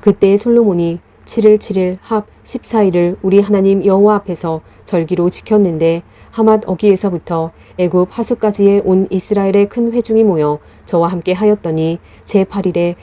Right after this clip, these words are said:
솔로몬이 백성을 돌려보내매 백성이 왕을 위하여 축복하고 자기 장막으로 돌아가는데 여호와께서 그 종 다윗과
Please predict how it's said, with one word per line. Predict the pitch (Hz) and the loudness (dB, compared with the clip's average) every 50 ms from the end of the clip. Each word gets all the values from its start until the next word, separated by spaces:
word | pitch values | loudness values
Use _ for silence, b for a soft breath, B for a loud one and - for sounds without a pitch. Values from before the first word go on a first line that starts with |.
| B B B | B B B
솔로몬이 | - - 233 226 226 220 214 214 214 | -4 0 4 4 4 4 4 2 2
백성을 | 214 208 202 - 208 196 202 202 | 0 -2 -4 -2 0 0 0 0
돌려보내매 | 190 196 190 202 208 202 196 170 156 147 147 147 147 151 b b b b b | 0 0 0 0 0 0 -2 -4 -2 -2 -2 -2 -2 -6 b b b b b
백성이 | - 175 160 - - 180 165 170 175 175 175 185 | -8 -8 -6 -4 -2 -2 0 0 0 0 -2 -2
왕을 | - 190 185 196 208 208 | -2 2 4 4 4 4
위하여 | 196 185 175 175 180 185 190 190 | 4 2 0 -2 0 -2 -2 -2
축복하고 | - - 233 - 254 240 - 220 190 151 165 156 156 156 b b b b - | -4 -10 -8 -6 -6 -6 -4 -6 -4 -2 0 0 0 0 b b b b -10
자기 | - 202 175 196 202 | -8 -2 0 0 0
장막으로 | 202 190 180 190 190 185 190 185 202 202 | 0 -2 -2 -2 -2 0 0 0 0 0
돌아가는데 | - 185 190 190 185 170 160 156 156 151 165 170 170 170 b b b b b - | -2 -2 -4 -2 -2 -4 -4 -4 -2 -2 0 0 -2 -4 b b b b b 2
여호와께서 | 175 180 180 180 180 - 180 - 196 185 185 | 4 4 4 2 0 -4 -6 -4 -4 -4 -2
그 | - - 196 180 | -2 -2 -2 0
종 | - 202 202 | 0 0 0
다윗과 | 202 190 180 175 165 - _ - 165 165 170 | 0 -2 -4 -8 -8 -10 _ -8 -8 -6 -8